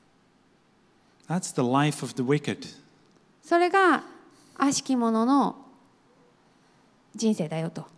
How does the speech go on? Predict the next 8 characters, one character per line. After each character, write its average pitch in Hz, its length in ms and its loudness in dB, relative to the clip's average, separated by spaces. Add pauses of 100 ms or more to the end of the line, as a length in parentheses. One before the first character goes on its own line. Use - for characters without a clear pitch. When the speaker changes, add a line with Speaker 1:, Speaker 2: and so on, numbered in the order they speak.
(380)
Speaker 1:
This 170 200 4
is 165 140 6
a 160 40 12
life 160 420 6
that 147 180 2
is 135 140 2
characterized 135 840 2
by 113 300 4